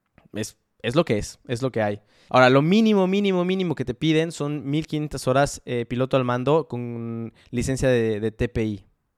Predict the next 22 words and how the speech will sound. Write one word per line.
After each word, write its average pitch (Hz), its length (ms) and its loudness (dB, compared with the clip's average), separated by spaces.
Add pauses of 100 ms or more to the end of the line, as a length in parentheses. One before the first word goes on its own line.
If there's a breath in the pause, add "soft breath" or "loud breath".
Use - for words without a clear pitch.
(120)
o 101 120 -2
A 104 100 0
T 107 100 -6
P 98 260 -4 (140)
en 104 120 -8
inglés. 101 380 -4 (140 soft breath)
Ahora, 135 420 8
China 196 440 4
no 180 100 6
es-, - 120 -6 (600)
China 175 200 0
no 170 60 2
está 160 140 -2
contratando 123 480 -2
pi-, 120 160 -2
eh, 110 720 -2
primeros 123 340 -2
oficiales. 123 540 -2
Tienes 135 240 -6
que 117 80 -16
checar 123 320 -4
bien 127 340 0